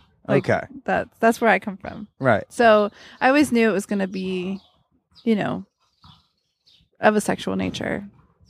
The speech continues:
Speaker 1: I worked through at a sex shop all through college, you know.
Speaker 2: Ah.
Speaker 1: So, I mean, I was always, like,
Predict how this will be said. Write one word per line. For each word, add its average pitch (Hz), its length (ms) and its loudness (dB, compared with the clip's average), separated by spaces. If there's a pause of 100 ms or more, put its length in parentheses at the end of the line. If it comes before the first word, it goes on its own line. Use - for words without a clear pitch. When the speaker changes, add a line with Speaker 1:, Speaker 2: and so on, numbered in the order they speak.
(380)
Speaker 1:
I 220 120 2
worked 214 220 4
through 214 220 2
at 202 120 4
a 190 60 2
sex 190 220 -2
shop - 260 2 (100)
all 185 120 0
through 185 140 -6
college, 170 760 -4
you 208 140 -4
know. 98 100 -2
Speaker 2:
Ah. 196 720 0
Speaker 1:
So, 208 240 4
I 220 140 4
mean, 247 160 2
I 262 100 2
was 262 140 -2
always, 247 360 2
like, 185 300 -4